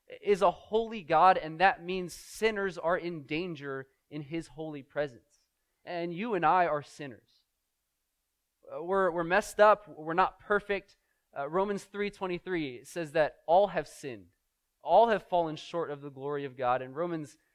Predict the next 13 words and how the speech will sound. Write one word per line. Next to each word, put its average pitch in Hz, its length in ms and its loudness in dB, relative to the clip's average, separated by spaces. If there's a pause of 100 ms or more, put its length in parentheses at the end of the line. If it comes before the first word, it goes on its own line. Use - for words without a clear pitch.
(100)
six - 360 -6
twenty-three 170 500 -4
says 170 240 -10
that 151 300 -4
the, 147 160 0 (240)
the 160 80 -6
penalty, 165 720 -2
the, 156 140 -2
the 165 120 -2
wages 190 580 -4
for 196 300 -2
that 185 240 2
sin 220 520 -12